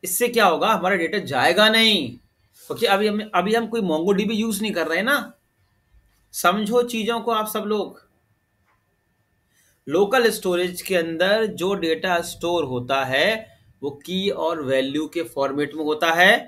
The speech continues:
दूसरा string के format में होता है।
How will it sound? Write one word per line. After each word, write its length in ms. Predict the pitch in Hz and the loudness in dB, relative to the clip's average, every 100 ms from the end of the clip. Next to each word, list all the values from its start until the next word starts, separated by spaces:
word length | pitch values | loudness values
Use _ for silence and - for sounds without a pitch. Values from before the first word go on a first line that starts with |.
| - _ _ _ _ _ _ _ _ 147 | -12 _ _ _ _ _ _ _ _ -10
दूसरा 600 | 165 - 208 226 254 - | -8 0 4 6 4 -2
string 520 | 190 - - 285 269 262 | -4 -4 2 2 2 0
के 80 | 247 | 0
format 500 | 226 220 214 208 190 | 4 4 4 0 -2
में 120 | 190 | -2
होता 280 | 160 156 135 | -2 0 0
है। 240 | 107 | -2